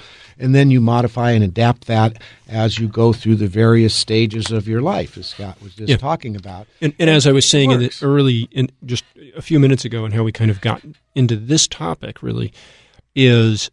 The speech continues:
Speaker 2: the heightened need for planning in blended family situations. There, there really, really, really is a heightened need for that because, you know, if you're on your second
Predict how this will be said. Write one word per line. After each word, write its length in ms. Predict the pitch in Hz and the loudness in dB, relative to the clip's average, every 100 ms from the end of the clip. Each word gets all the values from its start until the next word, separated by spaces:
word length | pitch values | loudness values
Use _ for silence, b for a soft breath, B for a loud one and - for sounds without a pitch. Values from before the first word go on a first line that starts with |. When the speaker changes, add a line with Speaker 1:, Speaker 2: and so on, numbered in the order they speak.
| _ | _
Speaker 2:
the 80 | - | -12
heightened 640 | 101 - 151 170 170 180 - | -10 -2 2 2 2 -2 0
need 360 | 127 127 123 120 | 2 4 2 -4
for 140 | 127 | -10
planning 500 | - 120 113 113 110 | -8 0 4 4 4
in 100 | 107 | 2
blended 340 | 101 101 104 | 0 -2 -2
family 300 | - 104 95 | -4 -6 -6
situations. 680 | 95 - - - - 160 - - | -8 -10 -12 -14 -14 -16 -16 -6
There, 180 | 113 - | -6 -4
there 180 | 123 123 | -2 -2
really, 480 | 123 151 156 147 127 | -2 2 4 4 2
really, 280 | 113 110 | -2 -6
really 320 | 107 107 107 107 | -6 -6 -4 -4
is 260 | 110 104 b b b b _ | -4 -6 b b b b _
a 60 | - | -2
heightened 320 | 104 - 98 | -2 -2 -6
need 200 | 95 98 | -10 -12
for 120 | - | -16
that 240 | - - | -18 -16
because, 640 | - 110 117 110 104 101 - b b b b b | -14 -8 0 2 2 0 -6 b b b b b
you 80 | 127 | -2
know, 120 | 117 | -2
if 220 | 135 117 | -2 -8
you're 520 | 123 127 139 139 135 131 | -6 2 6 6 4 0
on 160 | 135 117 | -4 -6
your 120 | 110 | -6
second 520 | - - 120 120 110 | -4 -4 -4 -6 -8